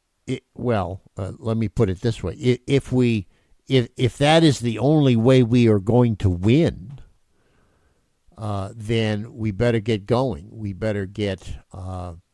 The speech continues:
get moving along on our ability to outthink the enemy, if that's the only way we're gonna win. And if you look, you know, if you,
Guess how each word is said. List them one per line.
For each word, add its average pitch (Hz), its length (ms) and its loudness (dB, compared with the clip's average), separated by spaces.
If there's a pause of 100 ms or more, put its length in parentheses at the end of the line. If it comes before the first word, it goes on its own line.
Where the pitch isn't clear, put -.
(200)
get 117 200 -8
moving 113 360 -2
along 101 800 -4 (560)
on 98 600 -8
our 98 220 -6
ability 95 920 -4 (440)
to 98 260 -6
outthink 101 640 -8
the 95 200 -6
enemy, 101 480 -10 (340)
if 87 140 -12
that's 110 300 -6
the 110 100 -6
only 101 180 -6
way 92 160 -4
we're 85 120 -8
gonna 85 240 -8
win. 90 360 -12 (380)
And 120 140 -4
if - 140 -8
you 147 100 0
look, 240 280 -2
you 185 160 -4
know, 165 240 -2
if 139 220 -8
you, 156 100 -12